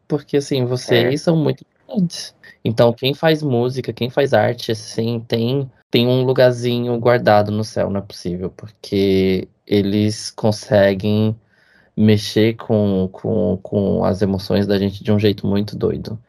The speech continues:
Speaker 1: E,
Speaker 2: Sim.
Speaker 1: consequentemente, com as atitudes que a gente tem, com as coisas que acontecem na nossa vida, enfim. É tudo muito doido.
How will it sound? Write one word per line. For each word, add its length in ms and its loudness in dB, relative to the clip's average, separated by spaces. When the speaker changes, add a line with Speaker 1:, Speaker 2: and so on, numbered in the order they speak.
Speaker 1:
E, 120 4
Speaker 2:
Sim. 60 4
Speaker 1:
consequentemente, 1300 -2
com 960 2
as 400 4
atitudes 440 0
que 80 -8
a 40 0
gente 220 -4
tem, 380 0
com 160 -6
as 100 -4
coisas 320 -4
que 60 -4
acontecem 500 -6
na 80 -4
nossa 380 -4
vida, 540 0
enfim. 420 -6
É 60 0
tudo 180 -2
muito 220 2
doido. 300 -6